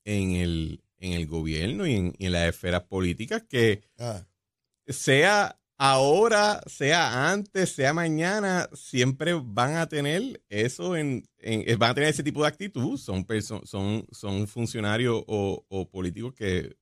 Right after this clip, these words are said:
Speaker 1: corren de la, en la línea populista y
Speaker 2: Ajá.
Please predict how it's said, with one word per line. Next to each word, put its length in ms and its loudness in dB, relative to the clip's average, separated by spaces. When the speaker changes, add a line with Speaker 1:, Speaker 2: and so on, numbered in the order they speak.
Speaker 1:
corren 600 -4
de 280 -2
la, 320 0
en 180 -2
la 120 0
línea 320 0
populista 720 -4
y 320 0
Speaker 2:
Ajá. 120 -16